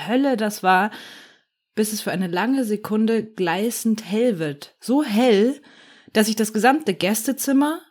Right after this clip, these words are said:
meinen halb entleerten Rucksack und die Pfirsiche auf dem Tisch mit überscharfer Klarheit sehe. Die Umrisse bleiben kurz in der Luft hängen, dann durchbricht der nächste Knall die Stille und es wird wieder finster, lichtlos,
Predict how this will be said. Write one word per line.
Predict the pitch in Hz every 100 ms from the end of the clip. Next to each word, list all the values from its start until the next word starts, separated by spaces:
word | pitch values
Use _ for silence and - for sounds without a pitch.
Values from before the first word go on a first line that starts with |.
| _ -
meinen | 202 208 185
halb | 208 226 185
entleerten | 190 196 190 - 170
Rucksack | 226 226 233 226 226
und | 170 185
die | 165
Pfirsiche | 220 240 220 220 202
auf | 202 -
dem | 170 -
Tisch | 226 226 - _ _ _ _ -
mit | 190 -
überscharfer | 214 220 208 190 175 180 185 175
Klarheit | - 175 170 165 170 160
sehe. | - 147 147 143 147 _ _ _ _ - - - - - _ -
Die | 196
Umrisse | 262 226 196 208 277
bleiben | 254 190 202 208
kurz | 220 214
in | 196
der | 208
Luft | 202 202 -
hängen, | 180 185 240 269 277 _ -
dann | 196 254 302 -
durchbricht | 220 220 - 214 226 -
der | 220 202
nächste | 220 247 - 156
Knall | - 147 151 156
die | 160
Stille | 190 208 220 220 - _ _ _
und | - 208
es | 214
wird | 226
wieder | 226 226
finster, | - 170 151 - 143 147 _ _ -
lichtlos, | 185 - - 123 143 -